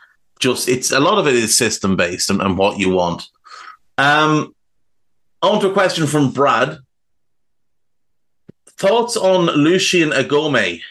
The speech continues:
uh, young Cameroonian, well, Cameroonian-born French under twenty-one midfielder for Inter Milan. Um, I have to say, I haven't watched,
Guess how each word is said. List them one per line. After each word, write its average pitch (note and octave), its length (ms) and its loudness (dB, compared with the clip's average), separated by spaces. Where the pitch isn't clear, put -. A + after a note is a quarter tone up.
uh, A2+ 280 2
young B2+ 280 0
Cameroonian, B2+ 920 0
well, A#2 500 0
Cameroonian-born B2 880 2
French C3+ 360 -2
under A2+ 220 0
twenty-one A#2 580 0
midfielder G2+ 680 0
for A#2 400 -2
Inter C3+ 500 0
Milan. A2 760 0
Um, A#2 640 2
I D3+ 80 2
have A3 240 0
to G3+ 80 -4
say, G3+ 120 0
I D#3+ 120 -2
haven't G3 400 -2
watched, D#3+ 600 -2